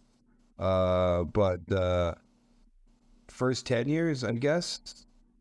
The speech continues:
pretty, a lot of confu-, I don't know, very confusing, but, uh, I think that, I don't know, I think I kinda knew who I was kinda earlier on, especially when I was, like, I've never even, even when I was, like, a kid, like,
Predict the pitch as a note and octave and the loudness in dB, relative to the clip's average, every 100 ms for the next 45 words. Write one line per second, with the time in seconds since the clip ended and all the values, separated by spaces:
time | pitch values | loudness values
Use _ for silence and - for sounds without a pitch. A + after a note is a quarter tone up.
0 | _ _ _ - F#3+ E3 C#3+ F3+ F3 E3+ | _ _ _ -4 0 2 2 2 2 0
1 | C#3+ C3 - F#3 B2+ A#2 D#3 D3+ B2 G#2+ | -4 -2 0 0 -2 0 -2 0 -4 -2
2 | C3 D3+ F3 E3+ C#3 B2+ A#2 - A2+ G#2+ | -2 0 -2 -2 0 0 0 0 0 2
3 | G#2 G2+ G2 F#2 - _ _ _ _ _ | 0 0 0 -4 -10 _ _ _ _ _
4 | _ _ - A2+ A2+ C3+ C3 A#2 B2 A#2 | _ _ -8 -6 -4 -2 -2 0 0 2
5 | A2+ A2 C3+ A#2+ A2 A2+ A2+ - B2 A#2 | 0 0 0 0 0 0 -2 0 -2 -2
6 | - A2 A2 - A#2+ A2+ A2+ A#2+ A#2 A2 | -8 -4 -2 0 0 2 2 0 2 2
7 | G#2 G#2+ A2 A#2 - A#2+ A#2 G#2 A#2+ B2 | 2 2 0 -2 -4 -2 0 0 0 -2
8 | B2+ B2 B2+ C3+ D3+ - _ _ _ _ | -2 -2 -2 -2 -6 -8 _ _ _ _
9 | _ - - - B2 - C3 A#2+ A2 G#2+ | _ -10 -8 -2 -2 0 -2 -2 -2 -2
10 | G#2+ G#2 G#2+ B2 D#3 D#3 D3 D3 C#3+ C3 | -2 -2 -2 -2 0 0 0 0 0 -2
11 | A2+ _ _ _ _ _ _ _ _ C3+ | -6 _ _ _ _ _ _ _ _ -4
12 | C3+ C#3 C3+ C3 A#2+ A2 - B2+ A#2 G#2+ | 0 0 2 2 0 -4 -4 -2 -2 -2
13 | G#2 G#2+ G#2+ G2 | -4 0 0 -2